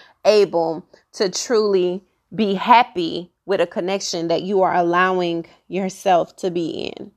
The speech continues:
Okay. It is all about the season of reciprocity. You know, you're not wanting to be with somebody that you cannot get back what you're given.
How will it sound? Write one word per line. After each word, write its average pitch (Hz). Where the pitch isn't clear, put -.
Okay. 175
It 196
is 196
all 214
about 190
the 202
season 185
of 170
reciprocity. 180
You 175
know, 175
you're 180
not 196
wanting 190
to 180
be 185
with 185
somebody 170
that 170
you 180
cannot 180
get 208
back 185
what 175
you're 190
given. 170